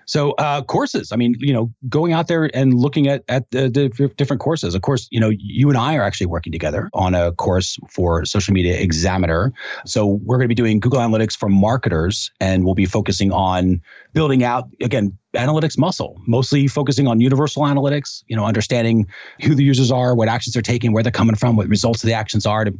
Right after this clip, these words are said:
to help people really improve their marketing. And at the same time, we will be doing a kind of an introduction to Google Analytics four and getting your feet wet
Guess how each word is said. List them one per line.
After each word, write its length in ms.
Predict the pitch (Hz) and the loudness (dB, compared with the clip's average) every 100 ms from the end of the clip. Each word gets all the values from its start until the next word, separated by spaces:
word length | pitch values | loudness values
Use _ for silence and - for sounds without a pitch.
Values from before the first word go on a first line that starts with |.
| - - | -12 -4
to 120 | 92 | -2
help 160 | 107 107 | 0 0
people 220 | 107 98 | 0 2
really 160 | 101 | 2
improve 240 | 101 110 101 | 2 0 0
their 100 | 92 | 2
marketing. 480 | 98 113 95 87 85 - - _ _ | 2 2 0 0 -2 -10 -16 _ _
And 340 | - 175 151 120 | -8 -4 0 0
at 80 | 110 | 0
the 80 | |
same 340 | 120 135 147 160 | -2 0 0 0
time, 300 | 104 95 95 | 0 0 0
we 100 | 98 | 2
will 200 | 127 160 | 2 2
be 340 | 156 143 - 131 | 2 2 0 -4
doing 320 | 120 131 127 | 0 2 2
a 320 | 98 104 98 98 | 2 0 0 0
kind 120 | 117 | 0
of 80 | 117 | 2
an 40 | |
introduction 600 | 120 113 120 - 107 104 | 2 2 -2 0 2 2
to 320 | - 101 98 | 2 2 2
Google 200 | 101 101 | 2 0
Analytics 280 | 98 98 - | 2 -2 -2
four 240 | 233 208 | 0 2
and 100 | 151 | 2
getting 100 | 117 110 | 2 0
your 100 | 104 | 0
feet 260 | 156 139 | 0 0
wet 260 | 104 95 | 0 -2